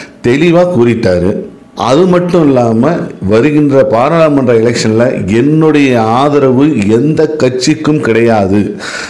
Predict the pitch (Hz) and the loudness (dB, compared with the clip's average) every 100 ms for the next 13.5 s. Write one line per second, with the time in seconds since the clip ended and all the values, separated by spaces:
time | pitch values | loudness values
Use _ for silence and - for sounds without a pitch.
0 | - - 104 110 185 165 151 127 127 139 | -12 -2 0 0 0 0 0 0 0 -2
1 | - - - 117 165 170 180 175 127 113 | -6 -14 -4 0 0 0 0 0 -2 0
2 | 117 117 110 151 131 113 107 143 151 - | -2 -2 -2 -2 0 -2 0 -2 -2 -6
3 | 101 117 - - 117 113 113 110 110 110 | -2 -2 0 -2 0 0 0 0 0 0
4 | 131 - 98 110 113 90 90 98 - - | 0 -2 -2 -2 -2 -2 -2 -2 -6 -12
5 | - - 185 214 214 131 165 180 156 135 | -14 -4 0 0 0 -2 0 2 2 2
6 | 117 110 107 104 113 - - - - 147 | 0 0 2 2 0 -2 -8 -14 -4 -2
7 | 160 180 196 190 202 185 151 147 180 175 | -2 -2 0 2 0 2 0 0 2 2
8 | 147 117 110 107 104 107 123 123 180 139 | 4 2 2 2 2 0 0 0 0 0
9 | 139 180 120 104 151 175 196 180 135 107 | 0 0 2 0 0 2 2 2 2 0
10 | 98 98 127 160 165 175 175 135 123 147 | -2 -2 -2 0 0 0 0 -2 0 -2
11 | 147 - - 120 120 113 113 123 143 160 | -2 -8 -4 -2 2 2 2 2 0 0
12 | 123 117 110 107 110 135 131 113 107 107 | 0 0 0 0 0 0 0 0 0 -2
13 | 107 104 98 101 90 | 0 0 0 0 -2